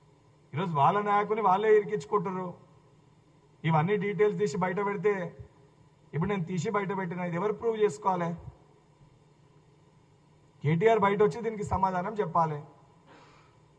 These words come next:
And కౌశిక్ రెడ్డి మాట ఎందుకు మాట్లాడుతుండంటే,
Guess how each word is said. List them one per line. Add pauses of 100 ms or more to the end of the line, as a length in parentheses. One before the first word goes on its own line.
(300)
And
కౌశిక్
రెడ్డి
మాట
ఎందుకు
మాట్లాడుతుండంటే,